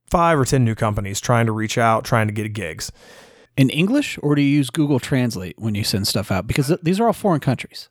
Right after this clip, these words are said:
Speaker 1: Yeah, I always send stuff in English, hoping that the guy in charge knows at least a little bit of English. Because if I come in, I'm gonna be teaching in English. So I really hope that works.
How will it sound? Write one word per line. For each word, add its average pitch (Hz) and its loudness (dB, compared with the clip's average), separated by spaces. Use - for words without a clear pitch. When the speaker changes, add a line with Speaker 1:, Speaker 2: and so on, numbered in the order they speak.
Speaker 1:
Yeah, 123 2
I 131 0
always 180 2
send 180 2
stuff 131 2
in 120 2
English, 131 0
hoping 131 2
that 113 -2
the 123 0
guy 120 4
in 113 2
charge 120 2
knows 117 2
at 117 -2
least 117 0
a 113 -2
little 120 2
bit 131 2
of 131 0
English. 147 2
Because 131 2
if 113 2
I 123 4
come 135 2
in, 135 4
I'm 117 2
gonna 147 2
be 107 -4
teaching 131 2
in 110 4
English. 143 2
So 147 0
I 127 4
really 139 2
hope 120 0
that 123 0
works. 107 0